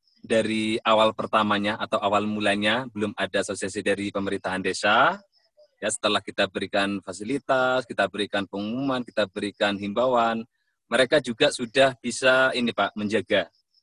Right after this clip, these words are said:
Ya, artinya selama ini kami juga mantau, artinya ada, eh, warga kami yang pulang dari Jawa ataupun dari mana, mereka itu memang, eh, apa, dikarantina di rumahnya gitu.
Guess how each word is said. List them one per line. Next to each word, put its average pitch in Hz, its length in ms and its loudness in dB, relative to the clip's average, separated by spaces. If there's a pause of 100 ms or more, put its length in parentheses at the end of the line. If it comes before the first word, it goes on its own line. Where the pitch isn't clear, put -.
(360)
Ya, 104 160 0
artinya 135 560 0
selama 120 240 0
ini 127 160 -2
kami 127 240 0
juga 117 180 -2
mantau, 107 540 0
artinya 113 560 -2
ada, 127 640 2
eh, - 240 -4
warga 107 320 0
kami 120 320 0
yang 110 80 -2
pulang 98 560 -2
dari 98 720 -2 (560)
Jawa 131 600 4
ataupun 104 400 -2
dari 98 160 -2
mana, 131 480 -2
mereka 117 320 2
itu 143 160 -4
memang, 156 400 0 (380)
eh, 120 680 2
apa, 127 480 -2
dikarantina 120 640 0
di 117 160 0
rumahnya 113 540 0
gitu. 90 260 -10